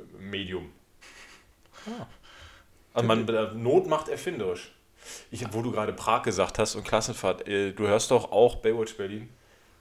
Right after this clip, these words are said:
Speaker 1: Erinnerst du dich an die
Speaker 2: Mhm.
Speaker 1: Geschichte von Jakob? Der war, ich meine, der war in einer, äh, Baumschule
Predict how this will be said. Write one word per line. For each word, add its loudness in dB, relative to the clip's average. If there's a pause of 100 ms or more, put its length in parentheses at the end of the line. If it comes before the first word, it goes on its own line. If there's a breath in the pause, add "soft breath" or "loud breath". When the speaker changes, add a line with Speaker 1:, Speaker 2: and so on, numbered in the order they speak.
(140)
Speaker 1:
Erinnerst -2
du -8
dich -8
an -2
die -6
Speaker 2:
Mhm. -8
Speaker 1:
Geschichte 0 (140)
von -2
Jakob? -2 (560 soft breath)
Der -4
war, 6 (100)
ich -12
meine, 6
der 8
war 6
in -6
einer, 0
äh, -6
Baumschule 0